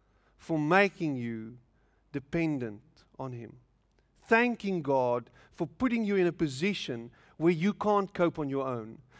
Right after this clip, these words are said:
It's thanking Him that He is the Lord of your life and that you need Him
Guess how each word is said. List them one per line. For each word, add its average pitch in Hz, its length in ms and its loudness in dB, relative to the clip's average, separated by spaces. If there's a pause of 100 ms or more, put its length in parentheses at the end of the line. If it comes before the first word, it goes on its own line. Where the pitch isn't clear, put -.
(120)
It's - 320 -2
thanking 254 540 2
Him 165 240 4
that 160 160 4
He 196 560 4
is 156 200 2
the 156 100 0
Lord 151 340 2
of 135 120 0
your 131 120 -2
life 120 380 -2 (220)
and 175 120 0
that 175 160 4
you 196 280 6
need 190 520 6
Him 143 480 6